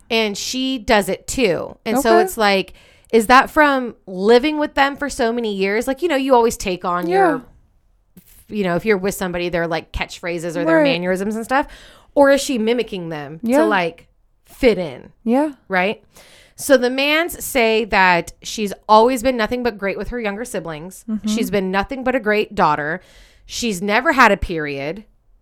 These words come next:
Speaker 1: Natalia and the mans, but especially Natalia, claims that Christine is lying about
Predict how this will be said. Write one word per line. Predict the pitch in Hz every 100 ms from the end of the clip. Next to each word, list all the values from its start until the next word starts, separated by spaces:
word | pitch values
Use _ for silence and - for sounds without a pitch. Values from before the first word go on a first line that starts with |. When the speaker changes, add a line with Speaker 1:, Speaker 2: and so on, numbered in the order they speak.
| _ _ _ _
Speaker 1:
Natalia | 214 208 208 247 254 285 277 277 285 -
and | 226 226 262
the |
mans, | 254 220 214 202
but | -
especially | 190 190 226 254
Natalia, | 233 226 208 202 202
claims | - 202 196 190 180
that | 175 165 160 - - _ _ _ _ _ _ _ _ _ _ _ _
Christine | - 262 233 - 269 294
is | 285
lying | 226 226 226 226
about | 226 202 196 -